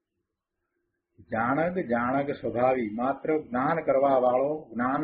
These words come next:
સ્વભાવી, જ્ઞાન સ્વભાવી, જ્ઞાન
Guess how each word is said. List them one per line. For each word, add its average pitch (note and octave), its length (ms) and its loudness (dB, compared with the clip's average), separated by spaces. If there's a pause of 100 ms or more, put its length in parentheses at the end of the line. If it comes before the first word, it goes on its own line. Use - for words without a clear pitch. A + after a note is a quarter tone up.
સ્વભાવી, A#2 680 6 (1600)
જ્ઞાન B2 380 -2 (180)
સ્વભાવી, B2+ 640 4 (1700)
જ્ઞાન B2+ 300 -2